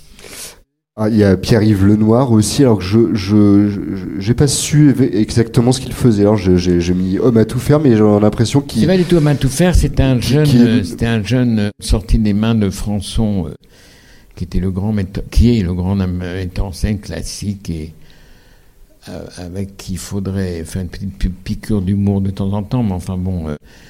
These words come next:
Speaker 2: il, il peut vivre sans. Donc il était l'assistant de ce, de ce metteur en scène à la Colline et qui est venu avec moi en tant qu'administrateur.
Speaker 1: Ouais. Euh, alors il y a, il y a d'autres personnes, euh, Jean-Daniel Magnien,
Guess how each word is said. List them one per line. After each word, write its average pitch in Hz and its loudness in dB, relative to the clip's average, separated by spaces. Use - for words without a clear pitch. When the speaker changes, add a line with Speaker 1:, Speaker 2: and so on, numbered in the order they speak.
Speaker 2:
il, 196 -10
il 82 -8
peut 95 -4
vivre 95 0
sans. 123 -2
Donc 139 0
il 113 0
était 117 2
l'assistant 107 -2
de 95 -2
ce, 87 -6
de 87 -8
ce - -10
metteur 92 -2
en 98 -6
scène 104 -2
à - -4
la 95 -4
Colline 92 -4
et 95 -4
qui 95 -6
est - -4
venu 101 -2
avec 101 -4
moi 107 -4
en - -10
tant 101 -4
qu'administrateur. 95 -2
Speaker 1:
Ouais. 82 -8
Euh, 87 -2
alors 95 -2
il 98 -2
y 90 2
a, 87 -2
il 95 -4
y 92 2
a 90 2
d'autres 95 2
personnes, 95 0
euh, 85 0
Jean-Daniel 90 -2
Magnien, 101 2